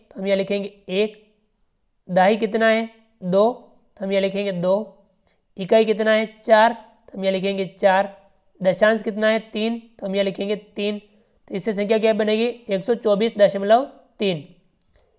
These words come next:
एक सौ चौबीस दशमलव तीन। ठीक है विद्यार्थियों,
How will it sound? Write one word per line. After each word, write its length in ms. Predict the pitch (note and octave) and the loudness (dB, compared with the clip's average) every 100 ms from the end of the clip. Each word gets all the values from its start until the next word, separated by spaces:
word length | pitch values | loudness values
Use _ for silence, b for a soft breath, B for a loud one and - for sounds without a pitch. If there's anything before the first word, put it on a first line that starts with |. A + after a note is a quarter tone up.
| _ _ - | _ _ -10
एक 220 | F#3 F3+ | -8 -6
सौ 200 | G#3+ G#3 B3 - _ _ _ _ _ _ _ _ | -2 0 0 -8 _ _ _ _ _ _ _ _
चौबीस 520 | G3+ F3+ F3+ A3+ A#3+ - _ _ - | -2 0 0 -2 -4 -14 _ _ -4
दशमलव 680 | F3 F#3 - F#3+ F#3+ A3 C4 - _ _ _ _ _ _ | 2 2 0 0 4 4 2 -12 _ _ _ _ _ _
तीन। 280 | A3 F#3 C#3+ - _ _ _ _ _ _ _ _ _ | 0 0 -4 -16 _ _ _ _ _ _ _ _ _
ठीक 140 | G3 F#3+ | -4 0
है 80 | |
विद्यार्थियों, 460 | G#3+ G#3 G3+ G#3+ A#3+ | 2 4 4 2 -2